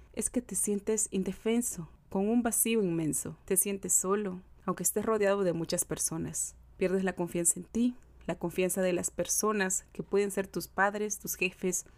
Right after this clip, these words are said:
tus profesores. Pierdes la confianza en que habrá un mejor futuro. Y es difícil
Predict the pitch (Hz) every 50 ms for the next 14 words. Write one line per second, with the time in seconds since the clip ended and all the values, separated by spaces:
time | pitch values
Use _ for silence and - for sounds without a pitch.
0 | - - - - 185 - - - 180 190 - 165 - - 190 190 190 185 175 175
1 | - - - - - - - 214 208 247 233 247 233 - - 185 180 - 196 190
2 | 196 190 - 202 196 185 - 175 175 170 190 202 214 214 196 175 165 - - 165
3 | 156 - - 156 151 - 151 143 139 160 156 - - 180 180 180 180 185 185 214
4 | - - 233 233 - 190 170 170 170 165